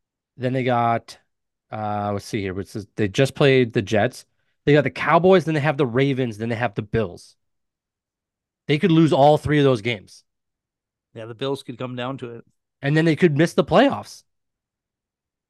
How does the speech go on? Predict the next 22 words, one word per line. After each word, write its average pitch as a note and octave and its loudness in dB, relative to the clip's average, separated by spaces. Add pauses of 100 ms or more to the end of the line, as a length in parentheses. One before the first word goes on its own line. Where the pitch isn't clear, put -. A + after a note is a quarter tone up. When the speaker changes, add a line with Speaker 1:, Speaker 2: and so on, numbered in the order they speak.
(260)
Speaker 1:
Because D#3 4
there's C#3+ 0 (160)
nine C#3+ 2
and D#3+ 0
five D3 0
wild C3+ -2
card B2+ -4
team, A#2 -8
Cleveland C#3+ -2
Browns A#2 -2
nine A#2+ -6
and A#2+ -8
five, A#2 -4 (300)
Bengals C3+ -2
eight C#3 -8
and A#2+ -16
six, - -8 (240)
Colts C#3+ 0
eight, C3 -8 (240)
eight C3+ -4
and B2 -10
six, - -2